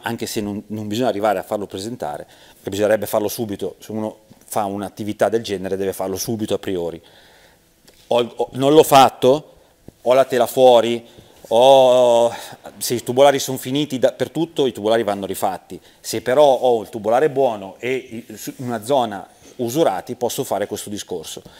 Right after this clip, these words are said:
con un bel materiale antiscivolo. E adesso che vediamo quali sono, ed è quello che chiedono sempre, dice: "Ma cosa devo usare?" Allora, per rinforzare i tubolari, in genere, per, per,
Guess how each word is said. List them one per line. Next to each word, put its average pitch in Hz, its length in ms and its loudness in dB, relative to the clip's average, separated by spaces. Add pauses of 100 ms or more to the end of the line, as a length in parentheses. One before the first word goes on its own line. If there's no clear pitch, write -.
(220)
con 131 220 0
un 117 160 -6
bel 127 180 2
materiale 113 460 0
antiscivolo. 107 760 -4 (420)
E 127 100 0
adesso 117 260 0
che 120 100 -4
vediamo 98 460 -2
quali 104 180 -4
sono, 95 260 -4
ed 98 220 0
è 101 100 6
quello 107 300 4
che 98 320 -2
chiedono 110 320 -2
sempre, 98 380 -4
dice: 95 140 -8
"Ma 95 100 -6
cosa 139 240 -2
devo 127 180 -2
usare?" 98 400 -2 (460)
Allora, 104 360 4 (380)
per 135 140 2
rinforzare 165 460 2
i - 20 -4
tubolari, 165 560 2
in 139 100 -6
genere, 131 400 0
per, 110 180 -6 (220)
per, - 160 -10